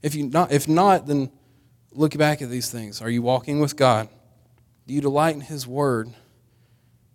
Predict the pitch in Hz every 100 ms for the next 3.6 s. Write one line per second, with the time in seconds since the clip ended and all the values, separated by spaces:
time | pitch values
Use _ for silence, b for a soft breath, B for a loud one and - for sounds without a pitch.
0 | _ _ _ - 104 131 127 123 - 135
1 | 123 117 117 - 117 110 113 b b -
2 | 117 113 _ _ _ - 170 175 180 151
3 | 156 160 160 139 101